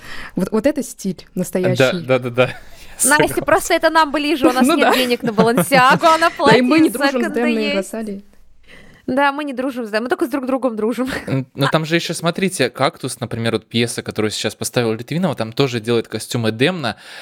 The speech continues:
Speaker 2: и, насколько я понимаю, там каждый спектакль, каждый показ Литвинова выходит в разных нарядах. То есть, типа, <laughs> у нее это редкость.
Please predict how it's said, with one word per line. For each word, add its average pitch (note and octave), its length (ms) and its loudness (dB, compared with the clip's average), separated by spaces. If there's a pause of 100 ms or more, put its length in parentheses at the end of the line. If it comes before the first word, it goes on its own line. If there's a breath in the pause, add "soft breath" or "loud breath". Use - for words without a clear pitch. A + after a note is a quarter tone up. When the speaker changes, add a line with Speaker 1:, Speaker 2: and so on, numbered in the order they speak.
(120)
Speaker 2:
и, A2+ 120 0
насколько A#2+ 420 -2
я A2+ 160 0
понимаю, G#2+ 800 -2
там G2+ 260 -4
каждый B2 380 -2
спектакль, - 640 -4
каждый A2+ 320 -4
показ - 540 -4
Литвинова A2+ 440 -4
выходит A#2 360 -4
в - 80 -10
разных A#2 480 -4
нарядах. G#2 480 -2
То - 140 -2
есть, - 260 -4
типа, A#2+ 440 0
<laughs> - 40 -20
у E3+ 240 -2
нее D3+ 280 0 (280 loud breath)
это C3 220 0
редкость. C#3 560 -2